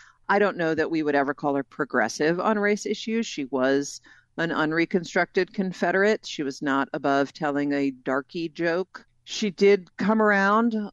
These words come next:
a little bit on suffrage and exercise her rights there. So I think some of her views softened, and she was, to the end, a very loyal member of the Democratic Party, and the Democratic Party was moving.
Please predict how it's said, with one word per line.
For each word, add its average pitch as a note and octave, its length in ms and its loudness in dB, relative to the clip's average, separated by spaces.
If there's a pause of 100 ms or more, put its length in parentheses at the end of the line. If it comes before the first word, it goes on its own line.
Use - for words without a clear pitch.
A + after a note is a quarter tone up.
a G3 140 4
little G3 220 4
bit G#3 160 4
on G3+ 200 2
suffrage A3+ 720 -2
and F#3+ 140 -2
exercise F#3 580 0
her F#3+ 100 0
rights F3+ 300 2
there. F#3 300 2
So B3+ 120 -4
I A#3+ 60 0
think B3+ 260 -2
some A3+ 320 0
of B3 120 2
her B3 180 2
views A3+ 380 -2
softened, A#3+ 640 0 (140)
and F#3 180 -2
she - 180 -4
was, F#3+ 240 2 (120)
to A3+ 160 2
the G#3 180 -2
end, C#4+ 240 2
a F3+ 60 2
very F3+ 240 4
loyal F3 480 2
member E3 260 -4
of D#3 80 -2
the D#3 60 0
Democratic D3 500 -2
Party, B3+ 380 2
and F#3 100 -4
the F#3+ 60 -2
Democratic G#3+ 440 0
Party C#4+ 220 2
was D#3 180 -6
moving. A#2+ 460 -8